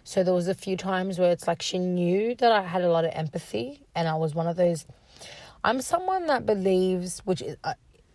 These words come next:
well, I'm someone that believes if you're a nice person, someone will be nice back. I kinda do have that very innocent mindset. But in twenty twenty-one,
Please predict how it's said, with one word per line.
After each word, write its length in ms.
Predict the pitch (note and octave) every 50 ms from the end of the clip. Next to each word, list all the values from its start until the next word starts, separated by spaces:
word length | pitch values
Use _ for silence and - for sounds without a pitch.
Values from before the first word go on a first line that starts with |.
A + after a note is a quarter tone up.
| - - D3+ - - _ - -
well, 240 | - F#3+ G3+ G3 F#3+
I'm 160 | F3 G3+ A3
someone 380 | A#3+ - D4 C#4 C#4 D#4 D#4+ D#4
that 160 | D4+ B3+ G#3
believes 500 | G#3 G3+ F#3+ F#3+ F#3+ F#3+ F#3 F#3 E3+ D3+
if 220 | - F3+ - -
you're 100 | - F#3
a 60 | F3+ F3
nice 240 | E3+ D#3+ E3 D#3
person, 420 | - - - E3+ E3 - - F3 E3
someone 300 | C3+ E3 D#3 D#3 D#3+ D#3
will 80 | D3+
be 100 | D3+ D#3+
nice 260 | D#3 D#3 D3+ D#3 D3+ -
back. 260 | - C#3+ C#3+ C#3+ - -
I 60 | -
kinda 320 | - - G3 G3+ G#3+ A3
do 180 | F3+ F3+ F#3 F3+
have 220 | F3 F3 E3 D#3+
that 160 | E3 D#3+ D#3+
very 220 | D#3+ E3 D#3+ E3 E3
innocent 460 | - E3 E3+ E3+ D3+ - - D#3+ D#3+
mindset. 580 | D#3+ D#3 D3+ D#3 D#3+ D3+ - - E3 - - - - - - - - - - -
But 240 | - E3+ E3+ D#3+ -
in 140 | - F3+ F#3
twenty 320 | - - G3+ G#3 G#3 G3
twenty-one, 800 | - - A3 G3+ F#3+ F3 E3+ E3 E3 F3 G#3+ B3 C#4+ D4 C#4 B3+